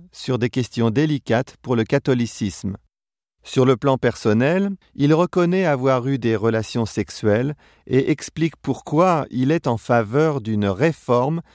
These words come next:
qui permettrait aux prêtres de se marier et d'avoir une famille. Il est aussi en faveur d'autres réformes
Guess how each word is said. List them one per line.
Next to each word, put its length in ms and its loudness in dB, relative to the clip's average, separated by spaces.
qui 160 -2
permettrait 680 2
aux 120 2
prêtres 600 -2
de 120 0
se 180 -2
marier 560 2
et 60 2
d'avoir 380 0
une 100 -2
famille. 520 -2
Il 160 4
est 120 4
aussi 300 0
en 140 2
faveur 580 0
d'autres 440 0
réformes 680 0